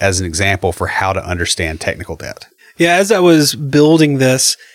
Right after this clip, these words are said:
Speaker 2: at each level, I would put in, you know, what it related to and then write that out later.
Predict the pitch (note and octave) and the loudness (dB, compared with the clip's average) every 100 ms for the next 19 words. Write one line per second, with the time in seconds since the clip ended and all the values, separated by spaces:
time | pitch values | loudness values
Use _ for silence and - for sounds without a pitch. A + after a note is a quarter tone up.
0 | - _ D#3 D3 E3 D#3 D#3+ D3+ E3 D#3 | -20 _ -2 0 -2 -2 0 2 4 4
1 | D3 D3 C#3 - E3 D#3 D3+ D3 C#3+ C#3+ | 2 0 -4 0 0 2 0 2 0 -2
2 | C#3+ _ _ D#3 C3+ C3+ C#3+ - D#3 D3+ | -6 _ _ -2 0 -2 -8 -14 0 2
3 | D#3+ D#3 D#3 C#3 B2+ C#3 D3 D3 E3+ E3+ | 2 0 -2 0 2 2 0 0 2 2
4 | F3+ - _ - D3 C#3+ D3 C#3+ C#3+ - | 0 -6 _ -6 -2 2 2 2 0 -4
5 | _ _ - C#3 C#3 C#3 B2+ B2+ C3 - | _ _ -6 -2 0 0 0 0 -2 -4
6 | C3 C#3 F2+ | -4 -4 -8